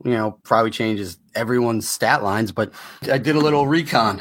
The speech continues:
uh, on Mister Purdy and came up with some stats that I think tell the story. Um, in the playoffs, two hundred ninety-five of his four hundred, uh, sorry, two hundred ninety-five of his five hundred forty-six yards have came after the catch. That is a robust fifty-four percent. I don't know.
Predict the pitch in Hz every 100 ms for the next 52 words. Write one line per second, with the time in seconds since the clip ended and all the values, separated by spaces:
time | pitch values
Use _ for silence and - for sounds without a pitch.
0 | - 117 113 113 110 120 123 113 - -
1 | 131 110 107 104 113 110 110 - 113 98
2 | 123 110 104 - 110 101 107 98 - 104
3 | 101 - 113 104 95 - 101 101 101 95
4 | 95 - - - 107 107 - - 123 113
5 | 101 - - - 151 147 143 135 127 131
6 | 120 104 - 104 104 98 - 123 117 110
7 | 107 - - - 104 113 95 - 123 113
8 | 113 101 110 98 92 - 110 107 110 101
9 | - 110 101 - 110 - 82 101 104 85
10 | - - - - - - 104 - 107 101
11 | - - 117 117 123 110 - 101 - -
12 | - - 107 107 107 107 101 98 110 104
13 | 110 110 - - - 139 131 131 123 120
14 | - 95 82 110 95